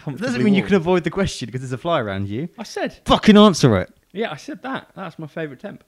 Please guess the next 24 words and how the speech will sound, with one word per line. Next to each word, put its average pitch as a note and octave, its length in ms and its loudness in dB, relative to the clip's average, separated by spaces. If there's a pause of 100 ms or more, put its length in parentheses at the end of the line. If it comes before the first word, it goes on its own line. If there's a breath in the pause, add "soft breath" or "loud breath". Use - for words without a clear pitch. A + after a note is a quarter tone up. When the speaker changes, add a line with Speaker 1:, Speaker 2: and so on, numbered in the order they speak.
(100)
Speaker 2:
Are D3+ 60 -4
you D#3 140 0
just D3 120 -4
using D3+ 260 4
gum D3+ 200 4
on C#3 100 2
the C#3 60 2
podcast B2+ 480 -2
now, G2 100 -4
are F#2+ 60 -2
you? G2 300 -4
Speaker 3:
<laughs> - 100 -10 (180)
Yeah. A3+ 240 6
Speaker 2:
Everyone's F3+ 360 8
just F3 100 4
gonna D#3 180 6
listen D3+ 280 2
to - 140 -4
you C#3 100 4
Speaker 3:
<laughs> - 120 0
Speaker 2:
fucking C#3 300 0
Speaker 3:
Is D3+ 140 -2
it - 20 -10
Speaker 2:
gur-, D#3 200 10